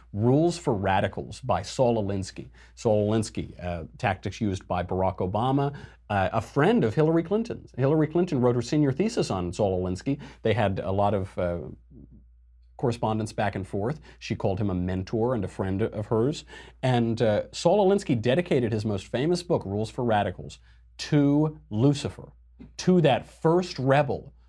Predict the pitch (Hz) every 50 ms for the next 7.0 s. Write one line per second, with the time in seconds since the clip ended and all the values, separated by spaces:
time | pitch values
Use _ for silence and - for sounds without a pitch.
0 | _ _ 139 151 131 117 110 110 120 143 160 165 160 165 156 147 143 - - 139
1 | 127 131 131 - 127 113 117 - 135 127 123 104 87 78 71 65 - - - -
2 | - - _ - 85 104 113 135 151 151 151 - 127 104 - - 117 - 101 110
3 | 120 175 185 196 185 - 190 170 147 131 - 113 139 143 131 147 143 - 156 165
4 | 175 - - 185 143 131 - 160 143 - - 107 117 117 113 - 104 92 - 110
5 | 101 - 98 85 - 123 - - 101 95 - 110 101 90 - 110 104 92 - 98
6 | 95 90 90 - - - - - 127 120 - 202 220 220 - - 180 160 165 -